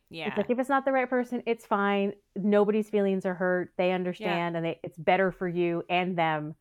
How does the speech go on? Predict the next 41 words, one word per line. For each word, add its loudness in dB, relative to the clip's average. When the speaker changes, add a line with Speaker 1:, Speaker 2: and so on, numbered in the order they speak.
Speaker 1:
Yeah. -8
Speaker 2:
to 2
not 6
go 6
<laughs> 0
into -2
a 2
Speaker 1:
Yeah. 4
Speaker 2:
bad -4
situation. -4
Speaker 1:
Absolutely. -12
Speaker 2:
Um, 6
and 6
I 12
think 2
that 4
we 6
had 6
mentioned 2
this -2
before, 2
like, -2
if -2
there 2
is 0
a -2
college 0
near 0
you, 0
Speaker 1:
Mm-hmm. -10
Speaker 2:
um, 0
reach -2
out 0
to -2
their 2
psych 0
department, -2
Speaker 1:
Yeah. -4
Speaker 2:
especially 0
if -6
there's, -2